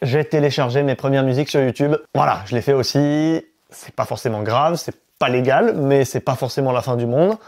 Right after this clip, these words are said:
En revanche, s'il y a un truc qu'il faut faire attention, c'est regarde, euh, écoute bien le fichier que tu télécharges. Télécharge pas des fichiers de clips, par exemple. Parce que dans les clips musicaux, souvent, il y a des petits, des petits bruits de, en plus qui sont,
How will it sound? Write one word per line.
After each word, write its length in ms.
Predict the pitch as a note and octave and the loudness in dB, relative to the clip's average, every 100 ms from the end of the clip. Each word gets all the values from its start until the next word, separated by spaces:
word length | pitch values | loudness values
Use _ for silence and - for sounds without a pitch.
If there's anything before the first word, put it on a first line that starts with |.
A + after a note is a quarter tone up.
| _ | _
En 80 | D3+ | -2
revanche, 720 | B2+ C3 C#3+ G3 - - - - | 0 0 2 0 -2 -10 -14 -4
s'il 160 | - | 0
y 60 | F3 | 2
a 40 | |
un 60 | C#3 | 2
truc 160 | F#3+ | 0
qu'il 100 | F3 | 0
faut 120 | D#3+ D3+ | 0 2
faire 160 | D3+ | 0
attention, 420 | C3+ C3+ - F#3+ | 0 -2 0 -2
c'est 300 | G#3 C3+ B2 | 0 0 0
regarde, 420 | A2+ C#3 D3 D3 C3+ | 2 2 2 2 0
euh, 260 | C3 C3 | 2 2
écoute 240 | C#3 F#3+ E3+ | 2 2 2
bien 160 | A3 | 2
le 120 | F#3+ | 2
fichier 260 | D#3 C#3+ C#3+ | 0 -4 -6
que 60 | - | -6
tu 100 | - | -4
télécharges. 420 | C3 G#2+ B2 - - | -4 -4 -8 -8 -2
Télécharge 480 | D#3 C#3+ D3+ C3 | -2 0 -2 0
pas 120 | - D#3 | 0 2
des 120 | C#3+ | 2
fichiers 300 | D#3+ D3 D3+ | 0 0 0
de 80 | D3 | 0
clips, 260 | F#3+ F3+ - _ | 0 -2 -6 _
par 120 | B2 | -2
exemple. 320 | A#2 A2+ - _ | -2 -4 -12 _
Parce 220 | - B2 | -6 -4
que 160 | - B2+ | 0 0
dans 100 | B2 | 2
les 80 | B2 | -2
clips 220 | C#3 - | -4 -4
musicaux, 480 | B2 A#2 E3+ F3 E3+ | -4 0 2 2 0
souvent, 480 | - D3+ D#3+ F3+ F3 _ | 0 2 4 2 -4 _
il 80 | C#3 | 0
y 20 | |
a 60 | C#3+ | 2
des 120 | D3 | 2
petits, 1040 | - - F#3 F#3 F#3 F3+ F3 F3 E3+ D#3+ F3 | -2 0 2 4 4 2 0 0 -2 -4 -6
des 180 | - E3 | -4 -6
petits 240 | - G3+ | 0 0
bruits 380 | E3+ F3 G3 F#3 | 2 4 4 4
de, 180 | E3 D#3+ | 4 4
en 160 | D#3+ | 2
plus 320 | D#3 F#3+ F#3+ | 2 2 0
qui 160 | - C3 | -6 -12
sont, 480 | - C#3 C3 B2+ | -6 -2 0 -2